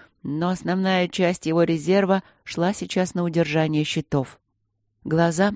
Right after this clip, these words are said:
едва различали людей и носящихся над ними чудовищ.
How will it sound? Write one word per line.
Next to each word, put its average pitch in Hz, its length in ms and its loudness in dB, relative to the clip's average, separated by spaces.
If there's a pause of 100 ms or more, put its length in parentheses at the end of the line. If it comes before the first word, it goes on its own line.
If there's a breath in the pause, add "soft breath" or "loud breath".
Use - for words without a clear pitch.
едва 190 360 2
различали 175 560 0
людей 170 500 2
и 165 60 -2
носящихся 180 760 0
над 170 240 2
ними 165 240 2
чудовищ. 139 720 -2